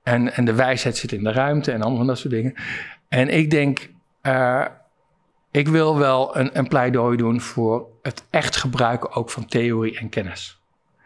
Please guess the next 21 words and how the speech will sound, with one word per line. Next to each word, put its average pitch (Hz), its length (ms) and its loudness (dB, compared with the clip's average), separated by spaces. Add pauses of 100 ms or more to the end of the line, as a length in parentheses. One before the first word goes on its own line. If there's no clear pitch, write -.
(540)
Ik 139 160 0
zie 131 460 0 (420)
heel 175 280 4
veel 151 140 2
vraagstukken, 156 640 2
bijvoorbeeld 113 680 0
rond 110 420 -2
eigenaarschap 160 760 0
of - 140 -12
zelfsturing, 147 680 -2
waar 120 140 0
we 117 60 -2
het 113 100 -4
net 117 100 -4
hebben 113 200 -2
over 123 280 -2
hadden, 107 240 -2
of 104 80 -8
wat 127 140 0
dan 113 140 -4
ook, 147 260 -4